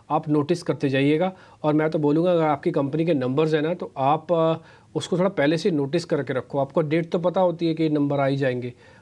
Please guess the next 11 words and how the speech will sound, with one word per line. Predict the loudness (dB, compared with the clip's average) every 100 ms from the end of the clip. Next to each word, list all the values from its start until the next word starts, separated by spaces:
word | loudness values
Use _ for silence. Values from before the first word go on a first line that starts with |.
| -20 -4
जैसे | 0 0 2
number | 0 0 0 0
आए | 0
ticker | -2 -2
team | 0 0 0
के | 0
साथ | 0 -4 -4
आप, | -8 -8 _ -10
आ, | -6 -6 -6
देखेंगे | -4 -2 0 0
numbers, | 0 0 -2 -2